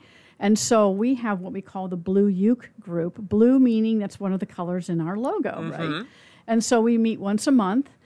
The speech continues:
Speaker 1: and I'm teaching Ukulele one oh one. But, uh,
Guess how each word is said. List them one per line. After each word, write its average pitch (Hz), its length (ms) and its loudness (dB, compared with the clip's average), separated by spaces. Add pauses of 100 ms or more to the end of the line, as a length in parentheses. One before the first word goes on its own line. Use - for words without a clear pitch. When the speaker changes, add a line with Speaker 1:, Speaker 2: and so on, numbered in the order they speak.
(300)
Speaker 1:
and 190 280 2
I'm 202 200 2
teaching 214 680 -6 (240)
Ukulele 202 840 0
one 170 240 -2
oh 165 140 -2
one. 190 460 -8 (360)
But, 185 460 0
uh, 180 220 -2